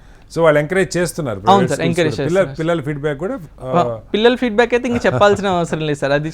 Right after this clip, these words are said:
Speaker 2: చాలా మంచిగా ఉంటుంది. వాటి గురించి అసలు మాట్లాడ-, అంటే మా
Speaker 1: యా, యా.
Speaker 2: కాన్సెప్ట్ లిస్ట్‌లోనే మేము మాట్లాడుకోవట్లేదు అనమాట, ఎందుకంటే
Speaker 1: ఓకే.
Speaker 2: చాలా బాగా వస్తుంది సార్ రెస్పాన్స్ కానీ ఫీడ్‌బ్యాక్ కానీ.
Speaker 1: ఓకే, రైట్. ఏపీ ప్రభుత్వంతో కూడా already మీరు మాట్లాడుతున్నారు.
Speaker 2: అవును సార్.
Speaker 1: So,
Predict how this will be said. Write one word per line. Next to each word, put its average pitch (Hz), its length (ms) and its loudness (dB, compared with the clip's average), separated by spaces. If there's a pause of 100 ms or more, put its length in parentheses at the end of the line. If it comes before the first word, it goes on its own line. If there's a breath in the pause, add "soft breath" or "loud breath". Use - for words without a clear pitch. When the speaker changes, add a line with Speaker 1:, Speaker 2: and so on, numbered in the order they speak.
Speaker 2:
చాలా 175 240 4
మంచిగా 165 360 -2
ఉంటుంది. 147 340 -4
వాటి 160 300 4
గురించి 208 180 0
అసలు 220 240 2
మాట్లాడ-, 175 500 0
అంటే 151 200 -4 (340 soft breath)
మా 170 120 4
Speaker 1:
యా, 190 80 6
యా. 220 60 0
Speaker 2:
కాన్సెప్ట్ 208 420 2
లిస్ట్‌లోనే 226 360 -2
మేము 226 180 -2
మాట్లాడుకోవట్లేదు 185 680 2
అనమాట, 147 160 -2
ఎందుకంటే 226 300 -2
Speaker 1:
ఓకే. - 160 -2
Speaker 2:
చాలా 233 140 6
బాగా 247 180 6
వస్తుంది 165 300 0
సార్ 143 140 0
రెస్పాన్స్ 165 480 -2
కానీ 156 200 -4
ఫీడ్‌బ్యాక్ 143 400 -4
కానీ. 135 160 -10
Speaker 1:
ఓకే, - 420 -18 (480 soft breath)
రైట్. 107 260 -4
ఏపీ 123 280 2
ప్రభుత్వంతో 123 540 0
కూడా 147 220 2
already 113 240 -4
మీరు 107 140 -4
మాట్లాడుతున్నారు. 98 680 -2
Speaker 2:
అవును - 60 -14 (480 loud breath)
సార్. 131 160 -2
Speaker 1:
So, 131 340 2